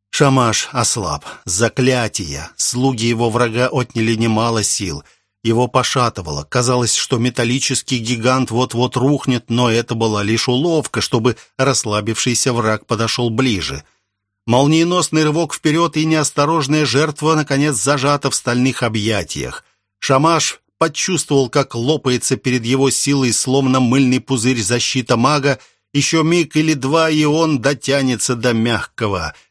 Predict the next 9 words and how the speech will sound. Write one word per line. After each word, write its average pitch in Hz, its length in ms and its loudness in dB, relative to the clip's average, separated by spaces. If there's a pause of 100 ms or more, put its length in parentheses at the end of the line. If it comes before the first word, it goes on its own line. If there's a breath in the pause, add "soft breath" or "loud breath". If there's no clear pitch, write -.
человеческого 117 1080 -2
мяса. 98 540 -4
Но 113 560 0 (360)
что-то - 460 -2
необъяснимо 117 800 0
изменилось 117 600 0
в 107 60 -2
один 107 260 0
миг, - 460 -6